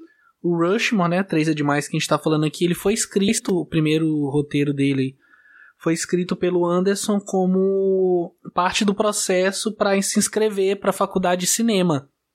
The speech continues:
né, e a gente daí já tira a inventividade do cara, assim, e ele f-, fez isso, sei lá, lá no começo da década de noventa, noventa e três, noventa e quatro,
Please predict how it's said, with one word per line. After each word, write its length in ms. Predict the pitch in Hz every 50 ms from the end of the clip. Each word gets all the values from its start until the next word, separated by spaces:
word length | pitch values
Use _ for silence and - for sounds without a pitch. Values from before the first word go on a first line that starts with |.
| _ _ _ _ _ _ _ _ _ _ _ _ _ _ -
né, 200 | 143 139 143 151
e 100 | 156 156
a 40 | 151
gente 300 | 147 156 165 - 175 165
daí 220 | 151 147 151 156
já 180 | 156 190 190 196
tira 460 | - - - 170 170 180 196 196 190
a 80 | 190
inventividade 680 | 185 175 190 190 180 - 185 190 185 180 170 170 170 165
do 80 | 170 185
cara, 360 | - - 196 170 151 143 135
assim, 320 | 135 - 139 127 123 123 _ -
e 140 | 160 139 135
ele 160 | 127 131 135 - _ _ -
f-, 160 | - - 143
fez 320 | 135 - 147 160 180 170
isso, 200 | 156 165 175 -
sei 120 | - 214 202
lá, 120 | 180 151
lá 80 | 139 135
no 80 | 143 139
começo 400 | - 170 160 147 156 160 - 180
da 80 | 175
década 280 | 170 170 165 - 185 175
de 80 | 165 165
noventa, 480 | 165 175 180 160 156 151 151 143 139
noventa 240 | 135 135 131 131 143
e 60 | 139
três, 300 | 135 - 139 139 143 139
noventa 280 | 139 127 127 131 - 143
e 40 | 139
quatro, 420 | - 139 131 123 - - -